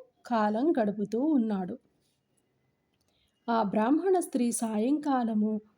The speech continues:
భోజనం చేసి విలువైన దుస్తులు ధరించి తాంబూలమును చేత పట్టుకొని ఒక చాకలివాని ఇంటికి వెళ్ళింది. ఆ చాకలి రూపవంతుడై ఉండడం వలన అతనితోని ఆ రాత్రి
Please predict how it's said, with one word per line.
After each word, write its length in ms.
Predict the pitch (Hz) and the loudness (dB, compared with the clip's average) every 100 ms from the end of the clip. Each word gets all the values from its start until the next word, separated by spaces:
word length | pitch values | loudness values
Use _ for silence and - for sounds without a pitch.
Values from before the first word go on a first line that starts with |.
| _ 214 | _ -2
భోజనం 440 | 208 202 202 208 | 0 2 2 2
చేసి 680 | 202 196 190 262 359 508 - - | 2 0 0 2 2 2 -4 -4
విలువైన 460 | 226 262 294 320 277 | 0 4 4 4 2
దుస్తులు 640 | - 208 180 - 226 208 | 2 -4 -6 -2 0 0
ధరించి 720 | 185 190 196 202 - 330 480 - _ _ - | 0 0 0 -2 0 0 0 -8 _ _ -4
తాంబూలమును 720 | 220 294 320 330 311 277 233 | 0 2 2 2 4 4 2
చేత 320 | 214 180 196 | -2 -4 -4
పట్టుకొని 680 | 196 196 - 226 220 269 453 - _ _ 240 | -4 -6 -8 -4 0 0 0 -4 _ _ -4
ఒక 140 | 240 | -2
చాకలివాని 840 | 277 220 233 330 339 320 294 269 240 | 0 0 0 2 2 2 2 2 2
ఇంటికి 340 | 220 208 254 | -2 -2 0
వెళ్ళింది. 580 | 269 233 208 220 - - _ _ _ - 226 | 0 2 0 0 -4 -8 _ _ _ -8 -2
ఆ 120 | 240 240 | -2 -2
చాకలి 580 | 202 202 302 277 214 226 - _ - | -4 -2 0 2 0 -4 -10 _ -2
రూపవంతుడై 800 | 220 220 294 330 320 294 269 247 | 0 2 2 2 0 2 2 2
ఉండడం 520 | 202 190 180 190 190 | 0 -2 -2 -2 -2
వలన 440 | 190 202 214 262 - 508 _ - | -2 -2 -2 -2 -4 -6 _ -12
అతనితోని 640 | 196 247 302 330 302 277 262 | -4 -2 0 0 0 0 -2
ఆ 140 | 214 | -4
రాత్రి 600 | 202 202 226 277 214 214 | -2 -4 -4 -2 0 -2